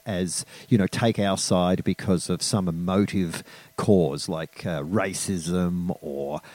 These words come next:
you know, gender equality. There's usually some kind of really humane motive behind most propaganda. Usually children are a good one. They, they, they bring in the, uh, propaganda to do with the children, the propaganda to do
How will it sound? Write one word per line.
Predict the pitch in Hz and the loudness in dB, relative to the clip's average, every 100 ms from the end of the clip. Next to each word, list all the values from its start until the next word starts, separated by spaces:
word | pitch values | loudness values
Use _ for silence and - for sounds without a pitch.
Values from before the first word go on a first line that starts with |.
| - - | -10 2
you | 107 | 4
know, | 85 85 | 4 0
gender | - 120 110 98 | 2 2 4 2
equality. | 98 - 101 95 92 90 85 85 | 0 2 4 4 2 2 0 -2
There's | - 123 | 4 6
usually | 135 165 131 107 98 | 10 8 8 4 2
some | - 135 110 107 | 2 4 4 2
kind | - 117 104 98 | -2 -2 0 0
of | 90 - - - - | -2 -6 -20 -20 -2
really | 120 131 123 113 | 8 10 10 6
humane | - - 117 104 107 101 101 95 92 | 2 4 4 6 4 4 2 2 2
motive | 95 98 90 90 - | 4 4 2 -2 0
behind | 95 110 101 98 98 101 | -2 0 0 0 0 2
most | 98 - | 2 -2
propaganda. | - 98 107 87 98 92 95 87 - - - | -2 -2 0 -2 -2 0 0 0 -4 -10 6
Usually | 127 107 110 104 85 _ | 8 8 4 0 -2 _
children | - 123 107 104 | 4 6 6 4
are | 104 95 | 4 4
a | |
good | 90 95 87 | 4 2 2
one. | 98 95 | 2 2
They, | 95 90 | 4 2
they, | 87 90 87 85 | 4 2 2 -2
they | 92 | -2
bring | 85 95 92 | -2 0 0
in | 90 87 | -2 -2
the, | 87 87 87 | -2 0 0
uh, | 85 82 | 0 -2
propaganda | - 110 95 90 90 82 | 0 -2 0 -2 -4 -4
to | 85 | -4
do | 87 85 | -2 -2
with | 80 | -2
the | 92 | -6
children, | - 123 120 110 110 101 98 - - - | -2 4 6 6 6 4 0 -8 -20 -4
the | 113 | 4
propaganda | 131 110 107 107 98 95 92 | 6 6 4 0 2 0 0
to | - 110 | 0 0
do | 82 104 101 92 92 87 | 4 6 8 6 4 0